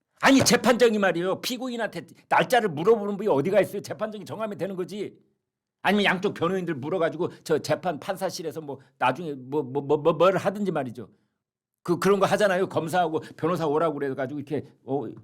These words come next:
야, 이 날짜 이거 할 테니까 그렇게 알고 있어라." 이런 거 재판 기일 잡는 거. 피고인한테, 형사재판의 피고인한테 저 뭐 당부하듯이, "저,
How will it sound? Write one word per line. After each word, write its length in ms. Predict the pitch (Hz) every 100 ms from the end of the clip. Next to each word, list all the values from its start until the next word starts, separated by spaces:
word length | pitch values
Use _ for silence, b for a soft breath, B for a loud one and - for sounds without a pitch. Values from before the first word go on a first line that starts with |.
| -
야, 80 | 117
이 160 | 135 143
날짜 300 | 160 - 143
이거 240 | 139 139
할 120 | 185
테니까 440 | 180 143 147 127 120
그렇게 240 | 123 123
알고 240 | 123 139
있어라." 280 | 131 147 135 B -
이런 220 | 175 214
거 100 | 190
재판 360 | 117 156 190 131
기일 240 | 156 175
잡는 280 | 139 165 156
거. 220 | 143 - _ _ _ _ _ _ _ _ _ _ _ _ _ _ _ _ _ _ _ _ _ _ _ _ _ _ _ _ _
피고인한테, 840 | - - 226 226 214 185 135 131 98
형사재판의 840 | 143 202 190 190 175 - 131 117
피고인한테 680 | - 160 151 120 107 - 113 B B B B B B _
저 220 | - -
뭐 380 | 117 180 240 - -
당부하듯이, 720 | - 240 220 220 160 - 147
"저, 100 | -